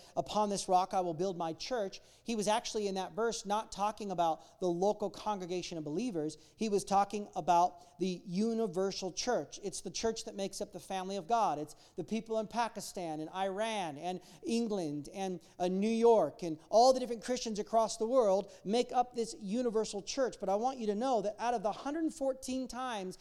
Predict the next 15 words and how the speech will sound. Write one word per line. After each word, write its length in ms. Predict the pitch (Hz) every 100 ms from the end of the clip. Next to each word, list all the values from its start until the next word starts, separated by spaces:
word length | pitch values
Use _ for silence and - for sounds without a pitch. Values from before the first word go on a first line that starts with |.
| - -
that 140 | -
the 60 | 233
word 260 | 220 208
church 380 | - 269 294 -
is 200 | 233 165
used 220 | 247 254
in 60 | 220
the 80 | 214
New 100 | 214
Testament, 540 | - 247 - 196 175 - -
there, 160 | 233 262
it's 140 | 247 269
only 260 | 262 277
referred 520 | 254 233 - 294 330 -
to 180 | 285